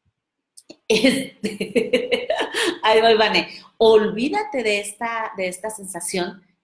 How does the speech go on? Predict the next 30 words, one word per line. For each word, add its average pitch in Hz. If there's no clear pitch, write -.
de 170
que 170
tú 170
no 208
vales -
y 175
de 156
que 156
por 147
eso 131
se -
fue. 151
Como 160
me 160
dijo, 156
estamos 160
en 180
una 180
conversación 180
y -
decíamos, 185
"Es -
que 214
vale 190
tanto 233
que 196
no 208
pudo 233
con 208
eso". -